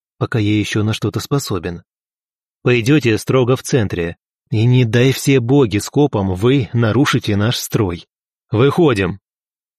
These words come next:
Рванув дверь на себя, я первым выскочил за пределы форта.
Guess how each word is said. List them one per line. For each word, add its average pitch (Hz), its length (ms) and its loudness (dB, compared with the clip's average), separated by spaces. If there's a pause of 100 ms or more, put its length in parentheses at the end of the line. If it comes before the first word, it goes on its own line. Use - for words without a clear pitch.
(140)
Рванув 151 480 2
дверь 107 240 0
на 101 100 0
себя, 110 460 -2 (280)
я 147 200 0
первым 95 400 -2
выскочил 98 460 -4
за 87 120 -4
пределы 95 400 -2
форта. 87 500 -8